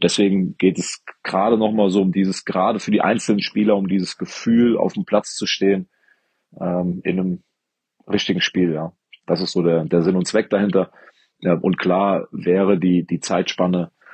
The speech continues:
samstags Mendig und dann erst z-,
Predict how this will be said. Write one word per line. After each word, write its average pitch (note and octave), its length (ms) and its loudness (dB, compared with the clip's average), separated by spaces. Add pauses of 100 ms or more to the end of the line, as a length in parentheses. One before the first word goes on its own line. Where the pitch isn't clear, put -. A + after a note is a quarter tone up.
(260)
samstags F2+ 600 -2
Mendig F#2 400 2
und E2+ 140 -4
dann F2 160 2
erst - 400 -2 (220)
z-, - 180 -14